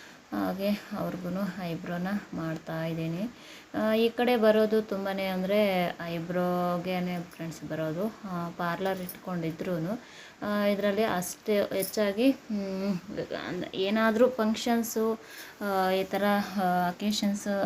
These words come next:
ಆ, ಇದ್ರೇ, ಆ, ಹೆಚ್ಚಾಗಿ ಆಗೋಂಥದ್ದು. ಇಲ್ಲ ಬಟ್ಟೆ ಸ್ಟಿಚಿಂಗ್ ಆದರೆ, ಆ, ಯಾವಾಗಲೂ ಇರುತ್ತೆ.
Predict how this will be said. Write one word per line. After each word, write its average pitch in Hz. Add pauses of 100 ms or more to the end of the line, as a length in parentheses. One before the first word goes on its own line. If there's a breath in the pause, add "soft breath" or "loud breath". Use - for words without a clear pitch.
ಆ, 180
ಇದ್ರೇ, 214
ಆ, 185
ಹೆಚ್ಚಾಗಿ 190
ಆಗೋಂಥದ್ದು. 170 (480 loud breath)
ಇಲ್ಲ 220 (280)
ಬಟ್ಟೆ 214
ಸ್ಟಿಚಿಂಗ್ 208
ಆದರೆ, 196
ಆ, 202 (140)
ಯಾವಾಗಲೂ 185
ಇರುತ್ತೆ. 185